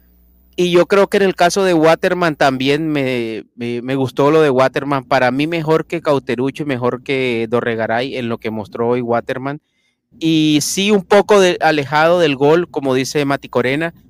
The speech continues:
pero yo creo que, que el esquema lo pedía así. Yo creo que, que Restrepo seguramente, eh, jugó con Barcos como un nueve clavado, un nueve más de área,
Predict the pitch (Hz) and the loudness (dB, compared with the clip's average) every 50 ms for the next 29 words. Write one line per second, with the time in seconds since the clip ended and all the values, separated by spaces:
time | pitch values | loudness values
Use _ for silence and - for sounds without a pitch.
0 | - - - _ _ - 180 180 180 175 165 165 165 - 190 190 196 185 _ - | -20 -20 -20 _ _ 0 2 4 4 4 4 4 4 4 4 2 2 2 _ 0
1 | 196 190 185 180 175 170 160 147 143 _ - 170 160 156 151 139 - - 180 175 | 0 2 2 2 2 0 0 -2 -6 _ -2 0 0 2 0 -2 -4 -4 -2 -2
2 | 180 185 202 196 196 190 190 185 175 165 156 - - 147 143 147 156 160 147 - | -2 0 0 0 0 0 0 2 2 0 0 2 0 0 0 2 0 0 -2 -2
3 | - 175 170 151 143 139 - 160 165 165 165 - 165 160 156 147 143 131 120 104 | -4 -6 -4 -2 -2 -2 0 0 0 0 -2 -2 -6 -4 -4 -2 -2 -4 -6 -6
4 | - 131 127 123 120 - - 131 123 135 139 156 160 151 - - 135 127 127 139 | -8 -8 -6 -6 -8 -8 -8 -8 -8 -8 -4 -2 -4 -4 -2 -4 -4 -2 -2 -2
5 | 131 139 135 135 131 - 151 143 139 135 131 - - 127 120 117 113 113 82 - | -2 -2 -4 -4 -4 -4 -2 -2 0 -2 -2 -4 -6 -8 -8 -6 -8 -10 -12 -12
6 | - - 123 120 113 120 127 131 - - 151 143 135 127 120 127 131 131 131 - | -8 -6 -4 -4 -2 0 0 -2 0 0 -2 -2 -2 0 0 2 2 2 0 -2
7 | - 143 - - 135 117 120 120 117 117 127 135 135 131 131 135 131 - - 120 | -4 -6 -4 -4 -4 -4 -2 -2 -4 -2 -2 -2 -2 -2 -2 -2 -4 -4 -4 -4
8 | 113 117 117 127 131 131 123 120 120 120 123 127 127 123 127 127 123 123 127 123 | -2 0 0 0 0 -2 -2 -4 -4 -2 -2 -2 -2 -2 -4 -4 -4 -4 -2 -2
9 | 127 131 139 156 160 165 | -2 -2 -2 -2 -4 -4